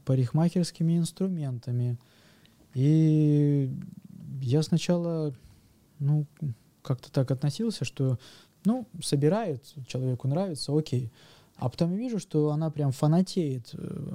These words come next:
она общается с, э, музейными работниками, с коллекционерами,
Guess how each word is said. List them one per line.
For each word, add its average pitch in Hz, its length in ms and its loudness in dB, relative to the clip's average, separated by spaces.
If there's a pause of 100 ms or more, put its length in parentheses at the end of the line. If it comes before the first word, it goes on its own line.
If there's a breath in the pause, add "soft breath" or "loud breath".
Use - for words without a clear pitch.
(100)
она 156 520 2
общается 180 580 -2
с, - 280 -6
э, 156 320 2 (520 soft breath)
музейными 156 600 2
работниками, 135 840 0
с - 120 -4
коллекционерами, 135 1200 4